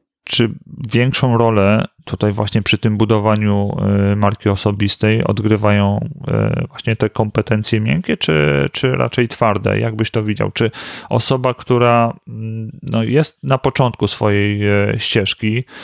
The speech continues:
e, zawodowej, czy junior może już budować sobie markę osobistą, gdzie wiadomo, że, że no tego, te, te, te, tych podstaw jakichś technologicznych, e, może wielkich nie ma, ale,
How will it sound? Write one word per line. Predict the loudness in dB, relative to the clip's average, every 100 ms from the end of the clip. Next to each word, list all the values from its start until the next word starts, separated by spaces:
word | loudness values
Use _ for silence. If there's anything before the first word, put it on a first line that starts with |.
| -18 -8 0
e, | 2 4 4 4 2 0 -2 -4
zawodowej, | 0 0 2 2 0 2 0 0 -6 _ _ -16 -12 -4
czy | 0 0 -4 _ _
junior | -2 2 4 4 2 0 0
może | 2 4 4 2
już | 2 0 -4 -12 -18 -12
budować | 0 2 2 2 0
sobie | 0 -2 0 -2 -2 -2 -2
markę | -2 0 0
osobistą, | 0 -2 -2 -2
gdzie | 0 0
wiadomo, | 0 0 2
że, | 2 2
że | 2 0
no | 2 0
tego, | 0 -2 0 2 2 0 -2
te, | -2 0 0 -2 -4 -6 -6
te, | -6
te, | -2 -2
tych | -2 -4
podstaw | -4 -2 0 -2 0 -2 -2
jakichś | -2 -4 -2
technologicznych, | -4 -2 -2 -2 -4 -6 -2 -4 -4 -20 -12 0
e, | 2 4
może | 4 2 2
wielkich | 0 0 -2 2
nie | 2
ma, | 4 2 2 -2
ale, | 0 2 2 2